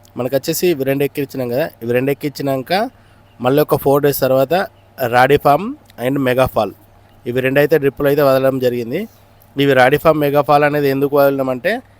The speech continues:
వేరు వ్యవస్థ అనేది తొందర ఇంప్రూవ్‌మెంట్ వస్తది. ఇంప్రూవ్‌మెంట్ వచ్చినప్పుడు చెట్టు అనేది ఏపుగా పెరిగి ఎక్కువ కాయలు అయితే కాయడానికి అయితే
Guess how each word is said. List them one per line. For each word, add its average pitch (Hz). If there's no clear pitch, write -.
వేరు 131
వ్యవస్థ 151
అనేది 147
తొందర 156
ఇంప్రూవ్‌మెంట్ 147
వస్తది. 127
ఇంప్రూవ్‌మెంట్ 151
వచ్చినప్పుడు 147
చెట్టు 151
అనేది 151
ఏపుగా 147
పెరిగి 139
ఎక్కువ 143
కాయలు 135
అయితే 135
కాయడానికి 127
అయితే 185